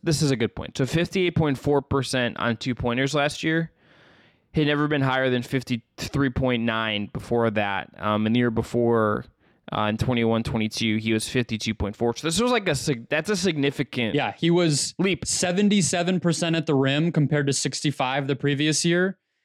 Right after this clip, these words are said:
Speaker 2: and fifty-one percent from mid-range compared to forty-six the year before that, and he still doesn't hit his threes.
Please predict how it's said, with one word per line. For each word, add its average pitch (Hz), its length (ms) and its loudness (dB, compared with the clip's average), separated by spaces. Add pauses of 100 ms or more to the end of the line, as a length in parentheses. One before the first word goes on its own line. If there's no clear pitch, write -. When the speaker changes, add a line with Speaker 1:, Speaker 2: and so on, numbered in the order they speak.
(200)
Speaker 2:
and 143 200 0
fifty-one 175 840 0
percent 160 460 0
from 135 180 0
mid-range 139 540 0
compared 131 360 -2
to 123 60 -2
forty-six - 840 -4 (280)
the 135 60 2
year 131 100 2
before 127 280 -2
that, 127 180 0
and 131 80 -2
he 135 60 2
still 170 300 -2
doesn't 135 260 0
hit 127 120 -2
his 107 160 -4
threes. 110 540 -6